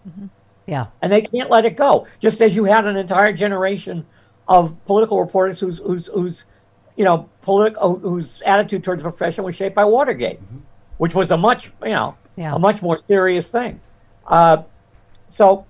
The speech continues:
Speaker 2: yeah, I don't, I don't know. I mean, it, that piece, you know, was, I mean, I know C N N is sensitive about Andrew Cuomo and his brother, okay? I understand that. And maybe an editor got a hold of that piece. But burying what she said about Fox,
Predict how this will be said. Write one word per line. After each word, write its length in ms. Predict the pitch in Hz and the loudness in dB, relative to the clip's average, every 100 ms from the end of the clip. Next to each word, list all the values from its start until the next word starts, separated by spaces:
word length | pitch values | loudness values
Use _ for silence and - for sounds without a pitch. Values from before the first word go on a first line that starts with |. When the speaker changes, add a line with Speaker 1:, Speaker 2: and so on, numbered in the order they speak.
| - | 2
Speaker 2:
yeah, 200 | 262 269 | 6 6
I 100 | 233 | 6
don't, 120 | 254 | 4
I 120 | 262 | 4
don't 220 | 269 294 | 2 0
know. 280 | 294 302 233 | 0 2 2
I 80 | 165 | 2
mean, 160 | 190 220 | 0 -4
it, 280 | - - - - _ | -4 -10 -16 -20 _
that 240 | 247 277 269 | 4 4 4
piece, 240 | 311 - 254 151 - | -2 -2 -4 -4 -2
you 80 | 247 | 0
know, 140 | 214 202 | 0 0
was, 260 | 208 - | -2 0
I 200 | 233 233 | 0 0
mean, 160 | 208 208 | 0 0
I 100 | 208 | 0
know 180 | 254 294 | 0 0
C 280 | - 240 202 | -2 -2 0
N 120 | 165 | 0
N 260 | 139 110 _ _ _ | -2 -6 _ _ _
is 180 | 185 - | -6 2
sensitive 440 | 208 202 170 160 | 2 2 -2 0
about 380 | 151 147 143 - _ | 2 4 2 0 _
Andrew 260 | 160 135 139 | -8 -8 -4
Cuomo 460 | 156 139 131 120 | -2 0 2 0
and 80 | 117 | -2
his 100 | 110 | -6
brother, 380 | - 110 - - _ | -6 -8 -8 -20 _
okay? 380 | 131 139 139 - _ _ _ _ 175 | -8 -2 -2 -4 _ _ _ _ 0
I 120 | 185 | 2
understand 520 | 196 170 190 165 135 | 2 -2 -2 -2 -4
that. 220 | 95 - - - _ _ _ - | -8 -12 -20 -20 _ _ _ -4
And 140 | 175 | 0
maybe 320 | 190 202 196 | 2 2 2
an 80 | 175 | 2
editor 320 | 175 160 139 | 0 2 0
got 160 | 135 135 | 2 2
a 40 | |
hold 260 | 127 143 135 | 4 4 2
of 60 | 113 | 0
that 200 | 95 - | -2 -6
piece. 320 | 107 - - _ _ _ _ _ | -12 -12 -16 _ _ _ _ _
But 340 | 165 180 143 123 | 2 2 2 2
burying 520 | 220 294 247 160 151 | 6 6 4 0 -2
what 200 | 180 190 | -4 -2
she 140 | 180 | -6
said 240 | 165 190 170 | -2 0 2
about 320 | 143 139 139 | 2 2 0
Fox, 480 | 180 196 - - | 0 0 0 -6